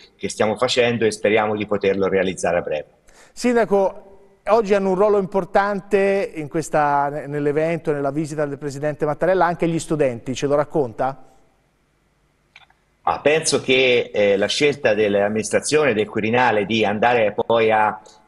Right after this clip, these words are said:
Speaker 1: eh, trovare posto dentro quella che sarà la tensostruttura dove ci saranno delle celebrazioni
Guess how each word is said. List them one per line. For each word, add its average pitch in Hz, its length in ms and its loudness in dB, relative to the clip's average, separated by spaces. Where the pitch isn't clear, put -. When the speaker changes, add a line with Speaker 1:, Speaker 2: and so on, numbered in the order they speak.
Speaker 1:
eh, 92 460 0
trovare 131 320 2
posto 151 420 0
dentro 120 300 -2
quella 104 200 0
che 104 100 0
sarà 117 380 2
la 104 140 0
tensostruttura 117 760 -2
dove 117 220 2
ci 110 100 -4
saranno 117 320 2
delle 113 220 0
celebrazioni 101 840 0